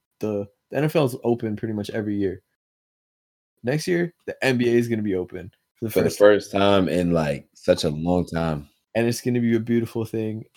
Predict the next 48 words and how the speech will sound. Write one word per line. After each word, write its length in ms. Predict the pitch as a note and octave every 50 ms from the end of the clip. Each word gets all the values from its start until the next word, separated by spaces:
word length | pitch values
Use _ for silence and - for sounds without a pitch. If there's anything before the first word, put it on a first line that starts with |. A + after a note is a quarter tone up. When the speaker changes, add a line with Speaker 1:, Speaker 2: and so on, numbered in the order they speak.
| -
Speaker 1:
And 160 | A2+ A2+ A2+
then 160 | A2 A2 G#2+ -
as 200 | - A#2+ B2 A#2+
a 60 | A2+
Mavs 400 | A2 A2 A2+ A2+ A#2 A#2 A#2 -
fan, 180 | A#2+ A2+ A2
I 40 | A2
have 140 | G#2+ G#2 G#2
so 160 | - - A#2 A2
much 220 | A2 A2+ A2+ -
to 80 | - A2+
look 140 | A2+ A2+
forward 380 | - - A#2 A2 G#2+ A2 G#2+ -
to. 260 | - G#2 F#2+ G2 - - _ _ _ _ _ _ _ _ _
Like, 240 | - G#2 G2+ G2 -
I 40 | G#2+
got 140 | A2+ A#2 A#2
Swole 500 | - - - A2+ A2+ A#2 A#2 A2+ A2+ A2+
Porzingis. 800 | - A#2+ A2+ A2+ A2 A2 G2+ G#2 G#2 G2+ G2+ - - - - - _ _ _ _ _ _ _ _ _ _ _ _ _ _ _ _
Um, 420 | - G#2 G2+ G#2+ G#2+ G#2+ G#2 G2+ - _ _ _ _ _ _ _ -
Luka's 540 | B2 A#2+ B2 A#2+ - A#2+ A2+ A2 G#2+ - - _ _ _ B2+ A#2
getting 360 | G#2+ B2+ B2 A#2+ A#2 A2 - -
cut 260 | - - C3 A#2 A2 - G#2
up. 240 | A2+ A2 A2 - - - _ _ _ _ _ _ _ -
Luka's 260 | B2 A#2+ A#2 B2 A#2
starting 220 | - B2 A#2+ A2 A2+
to 60 | A2+
look 120 | A2+ -
like 140 | A2 G#2+ G2+
Skinny 240 | - - B2+ A2+ A2
Braun. 420 | G#2+ A#2 A2+ A2 A2+ A2+ A2+ A2 - _ _ _ _
I 60 | - A2+
dragged 360 | A2+ A#2+ A#2 A2+ A2+ A#2+ A2+
it, 100 | A2+ G#2+
but 100 | A#2 A2+
not 160 | A2 A2 A2
really, 320 | G#2 G#2+ G#2+ G#2+ A2 A2+ - _ _ _ _ _ _ _ _
'cause 200 | - A2+ A2 A2
my 100 | G#2+ G#2+
son 240 | G#2+ - B2 A2+ G2
actually 240 | G#2 G#2+ - -
has 100 | A2 A2+
an 100 | A2+ G#2+ D2
off 180 | E2+ G#2+ G#2+
season, 340 | - - A2+ A2 A#2 A2 G#2+
and 140 | G#2+ - -
it's 160 | A2 G#2+ -
great. 300 | - G2+ G#2 G#2 G2 -